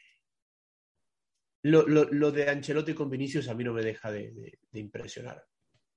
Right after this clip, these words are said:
Porque no es que Vinicius milagrosamente se ha encontrado con el gol, ¿no? Eh, obviamente le ha puesto muchas ganas, mucho sacrificio, mucho trabajo, pero la, la figura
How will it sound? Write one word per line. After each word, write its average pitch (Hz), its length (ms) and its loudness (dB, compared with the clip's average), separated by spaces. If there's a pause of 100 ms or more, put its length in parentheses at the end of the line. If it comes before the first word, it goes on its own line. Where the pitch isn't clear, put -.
Porque 117 220 -4
no 151 120 6
es 135 100 2
que 131 120 -2
Vinicius 120 760 -6 (120)
milagrosamente 113 1120 -2 (400)
se - 180 -2
ha 113 40 2
encontrado 113 480 0
con 107 100 -4
el 107 100 -4
gol, 113 220 2
¿no? - 720 -4
Eh, 110 120 6
obviamente 120 400 6
le 117 60 6
ha 107 60 2
puesto 127 280 2
muchas 117 260 -2
ganas, 135 240 4
mucho 113 180 -6
sacrificio, 120 540 2
mucho 113 220 -4
trabajo, 120 560 2 (1500)
pero 113 360 6
la, 104 280 4
la 110 180 4
figura 135 1300 4